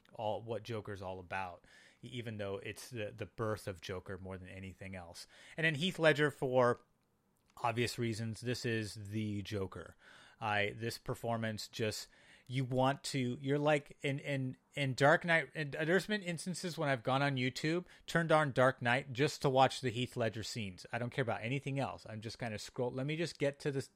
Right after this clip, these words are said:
to the, those scenes, and let me just watch those scenes. Just because, he,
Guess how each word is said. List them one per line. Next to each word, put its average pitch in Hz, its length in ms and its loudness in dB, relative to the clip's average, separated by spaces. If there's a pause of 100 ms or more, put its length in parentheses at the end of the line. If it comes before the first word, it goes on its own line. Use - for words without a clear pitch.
to 135 100 -2
the, 117 140 -4
those 113 280 -2
scenes, 160 360 -4
and 120 120 -4
let 117 80 -2
me 120 80 -2
just 110 180 -8
watch 107 340 -4
those 101 240 -6
scenes. 90 380 -16 (460)
Just 113 220 -6
because, 113 460 -4 (340)
he, 135 160 -4